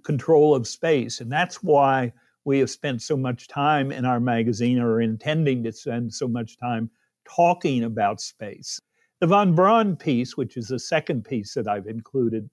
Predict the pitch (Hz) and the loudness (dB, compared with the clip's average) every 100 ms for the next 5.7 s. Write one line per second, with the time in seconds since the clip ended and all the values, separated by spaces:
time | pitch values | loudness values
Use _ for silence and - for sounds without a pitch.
0 | - 135 120 _ - 160 - - 233 165 | -10 -8 -8 _ -6 -6 -4 0 2 2
1 | 135 - - 165 151 - 160 160 131 117 | -2 -6 -2 2 2 0 2 4 4 0
2 | - 180 165 135 127 135 - 113 123 151 | -4 2 2 2 2 -2 -2 -6 0 0
3 | 110 95 98 - _ _ - 185 - _ | 0 -4 -10 -18 _ _ 0 0 0 _
4 | 185 160 - _ - 226 262 226 170 143 | -4 -4 -6 _ 2 2 6 4 4 -2
5 | - 131 123 127 131 165 | -2 -2 -2 -6 -8 -8